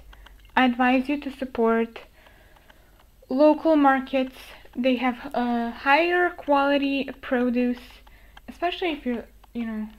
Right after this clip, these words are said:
if your ba-, if your bank produce, it can be cheaper, it's more ethical, it's more sustainable.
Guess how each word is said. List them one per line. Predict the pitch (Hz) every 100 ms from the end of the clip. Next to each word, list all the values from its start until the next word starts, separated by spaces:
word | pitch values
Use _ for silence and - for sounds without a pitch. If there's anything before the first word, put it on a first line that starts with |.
| -
if | 226
your | 214
ba-, | 214 - -
if | 233 226 - 247
your | 254 233 233 - - - - - - - -
bank | 233 269 294
produce, | 311 294 294
it | 269 -
can | 240
be | 226
cheaper, | - - 277 285 285 269
it's | 254 - - -
more | 220 233
ethical, | 262 277 285 277 262 254 -
it's | - -
more | 226 247
sustainable. | 254 302 - 254 240 233 233